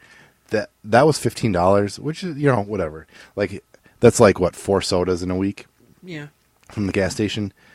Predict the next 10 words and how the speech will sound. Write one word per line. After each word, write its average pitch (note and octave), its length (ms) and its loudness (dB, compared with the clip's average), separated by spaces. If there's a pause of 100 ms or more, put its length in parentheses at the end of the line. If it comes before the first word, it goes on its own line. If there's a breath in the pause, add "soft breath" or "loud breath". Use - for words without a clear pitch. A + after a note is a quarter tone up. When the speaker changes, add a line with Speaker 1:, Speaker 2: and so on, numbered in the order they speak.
(220 soft breath)
Speaker 1:
Like, G2+ 180 -2
that A2+ 280 6 (120)
Speaker 2:
It's B2+ 200 -14
really, G3 420 -12
like, G2+ 300 -16
nice, G#2 380 -14
though. F#2+ 180 -20
Like, G2 120 -16
it's - 180 -18
Speaker 1:
Right? E3 260 4